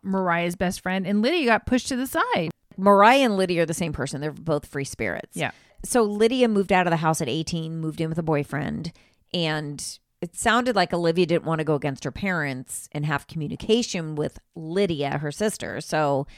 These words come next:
Speaker 2: she just cut off communication. And now they're friends again. And of course, the brother has been in,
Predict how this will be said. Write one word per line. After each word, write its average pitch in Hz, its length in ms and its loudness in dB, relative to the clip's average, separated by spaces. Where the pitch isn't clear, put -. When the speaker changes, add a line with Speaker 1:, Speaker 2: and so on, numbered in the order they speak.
Speaker 2:
she - 120 -8
just 170 120 -6
cut 180 140 2
off - 180 0
communication. - 760 -6
And 185 140 -4
now 156 200 2
they're 147 220 -2
friends 151 340 -4
again. 143 300 -6
And 156 240 -8
of 190 120 -6
course, 226 200 4
the 208 100 2
brother 165 500 6
has 156 300 -2
been 160 380 2
in, 151 280 -4